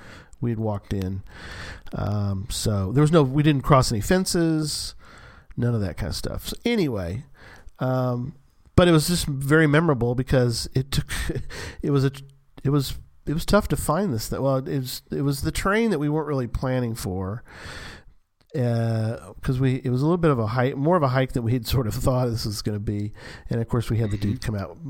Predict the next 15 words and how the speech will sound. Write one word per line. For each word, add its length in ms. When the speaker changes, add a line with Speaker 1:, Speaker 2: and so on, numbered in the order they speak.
Speaker 1:
armed, 360
and, 300
uh, 200
uh, 140
so 280
anyway, 280
that 100
was, 160
it 40
was 100
fun 460
event, 480
kind 220
of, 200
afterwards. 640